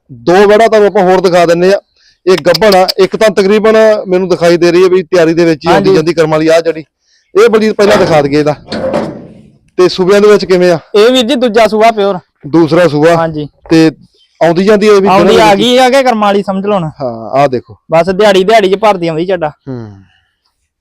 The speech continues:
Speaker 1: ਠੀਕ ਆ ਜੀ। ਲਓ ਵੀ ਦੂਜਾ ਸੂਆ, ਠੀਕ ਆ ਜੀ। ਤੇ ਦਿਨ ਵੈਸੇ ਵੇਖ ਕੇ ਸਾਰੇ ਭਰਾਵਾਂ ਨੇ ਤੁਸੀਂ ਜੱਜਮੈਂਟ ਕਰ ਹੀ ਲੈਣੀ ਆ। ਲੱਤ ਵਾਹਵਾ ਗਈ ਹੈ ਥੱਲਿਓ,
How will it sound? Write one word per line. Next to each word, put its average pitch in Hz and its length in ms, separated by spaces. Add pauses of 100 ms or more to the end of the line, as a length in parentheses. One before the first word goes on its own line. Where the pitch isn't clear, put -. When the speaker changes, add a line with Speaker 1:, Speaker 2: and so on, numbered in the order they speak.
(1200)
Speaker 1:
ਠੀਕ 139 280
ਆ 120 60
ਜੀ। 98 120 (560)
ਲਓ 196 100
ਵੀ 226 80
ਦੂਜਾ 190 380
ਸੂਆ, 202 340
ਠੀਕ 185 120
ਆ 208 60
ਜੀ। 208 160 (520)
ਤੇ 190 260
ਦਿਨ 190 380 (300)
ਵੈਸੇ 165 260
ਵੇਖ 180 200
ਕੇ 190 120
ਸਾਰੇ 190 200
ਭਰਾਵਾਂ 202 280
ਨੇ 175 80
ਤੁਸੀਂ 170 220
ਜੱਜਮੈਂਟ 170 360
ਕਰ 160 200
ਹੀ 175 60
ਲੈਣੀ 170 260
ਆ। 202 120 (500)
ਲੱਤ 170 300
ਵਾਹਵਾ 226 280
ਗਈ 226 200
ਹੈ 233 40
ਥੱਲਿਓ, 196 340